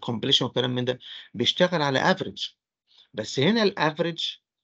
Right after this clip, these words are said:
مش مجموع التلاتة على عددهم، ي-، يعني مش ه-، مش هجمع. لو أنا عايز أجيب ال average time بتاع ال activity A، وال activity A ده أنا أعطيه لك ال optimistic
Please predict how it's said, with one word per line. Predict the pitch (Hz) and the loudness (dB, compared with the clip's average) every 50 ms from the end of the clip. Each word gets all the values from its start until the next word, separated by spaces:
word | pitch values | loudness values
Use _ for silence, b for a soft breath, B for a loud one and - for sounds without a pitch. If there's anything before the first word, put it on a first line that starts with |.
| _ _ - | _ _ -6
مش | 120 120 - 127 | -6 -6 -4 -4
مجموع | 120 123 127 147 170 165 | -4 -4 -2 0 0 0
التلاتة | - - - 139 165 165 151 135 | -2 0 0 0 2 2 0 -2
على | 123 123 | -2 0
عددهم، | 117 127 139 170 160 127 107 - | 0 2 2 2 2 2 -2 -2
ي-، | 110 110 | -4 -4
يعني | 113 - - 113 107 101 104 | -4 -2 0 0 0 0 -2
مش | 104 107 - - | -2 -4 0 2
ه-، | 135 143 - - | 2 2 2 -2
مش | - 123 117 - - - | -6 -4 -2 -2 2 2
هجمع. | 139 147 127 117 - - | 2 2 2 0 -4 -4
لو | - 101 117 131 | -2 -2 -2 0
أنا | 135 | 0
عايز | 131 135 135 123 | 0 -2 -2 -2
أجيب | 123 131 143 147 131 | -2 -2 -2 0 0
ال | 123 120 | -2 -2
average | - - 139 147 139 147 - - - | 0 0 0 0 0 -2 -6 -6 -2
time | - 147 156 170 185 202 196 196 B B B B B B B | 0 2 2 4 2 0 0 -2 B B B B B B B
بتاع | 131 131 - 135 135 | -8 -2 0 0 2
ال | 135 | 2
activity | - 120 - - 147 143 131 - 131 117 110 101 101 | -2 -4 -2 -2 -2 -2 -2 -4 -4 -4 -4 -6 -8
A، | - _ _ _ _ B B B B B B | -10 _ _ _ _ B B B B B B
وال | - 147 147 143 143 | 2 4 4 4 4
activity | - - 208 208 208 185 170 185 196 | 4 2 0 2 2 2 4 4 4
A | |
ده | 185 190 202 202 - _ _ _ _ | 4 4 0 0 -4 _ _ _ _
أنا | - 165 170 | -6 -2 0
أعطيه | 160 143 - - 170 165 | 0 0 0 0 2 2
لك | 160 - - | 2 0 0
ال | 127 127 143 123 | -6 -6 -6 -10
optimistic | - - 127 139 156 147 - 139 | -10 -6 -4 -4 -4 -2 -4 -8